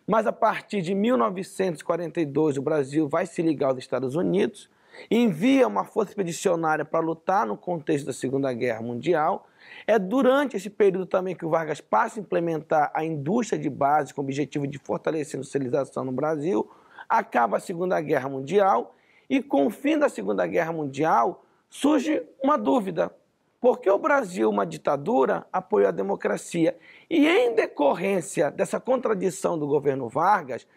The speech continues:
de ter apoiado, né, a democracia, a luta contra as ditaduras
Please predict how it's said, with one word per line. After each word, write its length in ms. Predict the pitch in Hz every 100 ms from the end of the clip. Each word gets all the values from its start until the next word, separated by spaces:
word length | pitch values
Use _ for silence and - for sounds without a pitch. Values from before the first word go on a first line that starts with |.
| _
de 140 | 147 151
ter 140 | 220
apoiado, 840 | - 196 185 170 160 139 123 139 - _ _
né, 300 | 147 165 165 -
a 80 | -
democracia, 840 | 139 160 156 135 117 - 208 202
a 40 | 151
luta 360 | 147 233 -
contra 240 | 170 175 156
as 60 |
ditaduras 680 | 151 - 143 127 170 147 135